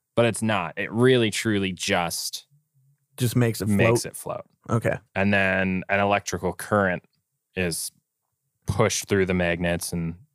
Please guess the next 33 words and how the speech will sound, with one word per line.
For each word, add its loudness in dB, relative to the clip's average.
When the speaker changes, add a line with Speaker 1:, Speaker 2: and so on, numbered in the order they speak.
Speaker 1:
through 0
the -2
train -4
or -4
something. -4
I -4
don't -4
even -4
know. -4
An 4
electrical 2
current 4
is 0
involved 0
that 2
propels 0
the -4
train 0
forward. -8
Speaker 2:
Okay. 0
Speaker 1:
When 2
it 0
needs 0
to -2
stop, -2
it's -2
sim-, -2
they 0
simply -2
reverse -2
the -2
electrical -4
current, -2